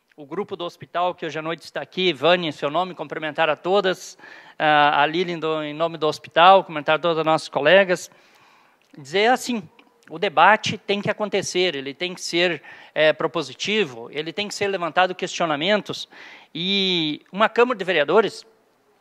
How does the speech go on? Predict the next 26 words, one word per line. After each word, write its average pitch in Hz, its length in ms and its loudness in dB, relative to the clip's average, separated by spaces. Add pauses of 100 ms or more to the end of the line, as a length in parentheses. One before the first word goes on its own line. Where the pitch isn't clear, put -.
(300)
é 185 220 0
claro 208 380 6
que 214 100 -2
muitas 190 340 0
vezes 185 220 0
a 202 60 -2
gente 190 260 -4
ouve 196 140 0
por 185 140 0
aí, 165 80 -2
"Tá, 190 160 4
mas 135 180 -4
vocês 185 560 -2
falaram, 180 340 6
falaram, 180 320 4
falaram, 185 380 6
mas 220 120 2
não 233 140 0
fizeram 190 800 8
nada." 139 340 0 (560)
Infelizmente 247 640 -6
não 262 180 0
é 240 140 2
essa 262 260 0
a 165 40 -10
função 196 520 -2